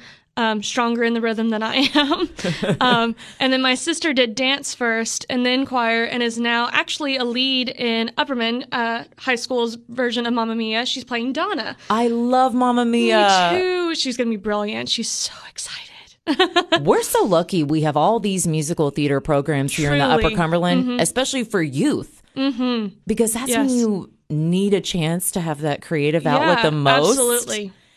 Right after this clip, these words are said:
Speaker 2: Where did you go to high school?
Speaker 1: So I went to Upperman my first two years and then Cookeville High School my second two years. My mom was afraid of me going into the big world of Cookeville High School.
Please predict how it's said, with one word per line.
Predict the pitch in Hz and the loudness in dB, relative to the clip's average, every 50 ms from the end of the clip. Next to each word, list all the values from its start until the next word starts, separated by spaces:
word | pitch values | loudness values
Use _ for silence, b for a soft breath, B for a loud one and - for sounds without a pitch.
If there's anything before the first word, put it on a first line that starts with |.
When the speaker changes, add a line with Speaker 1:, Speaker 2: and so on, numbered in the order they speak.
| b b - | b b -4
Speaker 2:
Where | 202 202 226 262 302 | -2 0 2 2 2
did | 302 311 220 214 | 2 0 -2 -2
you | 240 233 | 0 2
go | 220 214 185 | 2 4 4
to | 180 170 | 4 4
high | 160 165 165 165 | 4 2 2 0
school? | 160 - - - 123 - - - - | -2 -4 -4 -4 -4 -4 -6 -8 -6
Speaker 1:
So | - - 302 | -2 0 0
I | 294 262 269 277 | 2 2 2 2
went | 302 320 320 320 - - | 2 0 -4 -6 -6 -4
to | - 311 330 302 285 285 | -2 -2 -2 0 -2 -2
Upperman | - - 269 285 349 339 330 330 339 | -2 -4 -2 -2 -2 -2 -2 0 0
my | 330 302 302 | 0 -2 0
first | - 254 277 277 - - | 0 0 -2 0 -2 -2
two | - 277 | -2 -2
years | 262 254 247 233 240 240 233 233 - | 0 0 0 0 0 0 -2 -2 -2
and | 269 254 240 | -2 -2 -2
then | 240 233 | -2 -4
Cookeville | 254 247 - 262 254 233 | -6 -6 -4 -4 -2 0
High | 233 240 | 0 -2
School | 233 - 262 240 | -2 -4 -4 -2
my | 240 233 226 226 226 233 - | -2 0 0 0 0 -2 -4
second | - - - 247 240 254 247 277 | -6 -4 -4 -4 -2 -4 -6 -6
two | - 233 | -6 -4
years. | 226 220 220 214 233 254 254 B B B B - | -4 -4 -4 -4 -4 -6 -6 B B B B -4
My | 240 | -2
mom | 240 233 233 240 240 | 0 0 0 0 0
was | 240 240 233 233 - - | 0 0 0 -2 -4 -6
afraid | 269 233 - 262 247 233 233 240 | -8 -4 -2 0 2 2 2 2
of | - 254 233 233 226 | 0 0 -2 -2 -2
me | 254 233 233 233 226 | -2 -2 -2 -2 -2
going | 214 240 233 233 233 233 | -2 0 0 0 0 0
into | 233 233 233 | -2 -2 -2
the | 247 240 | -2 -2
big | 214 233 240 226 220 | 0 -2 -2 -2 -2
world | 233 233 240 240 - | -2 -2 0 -2 -2
of | - 226 | -4 -4
Cookeville | - 240 220 - 247 226 214 | -4 -6 -6 -4 -4 -4 -2
High | 208 208 208 | -2 -4 -4
School. | - - - 220 262 370 | -4 -2 0 0 0 0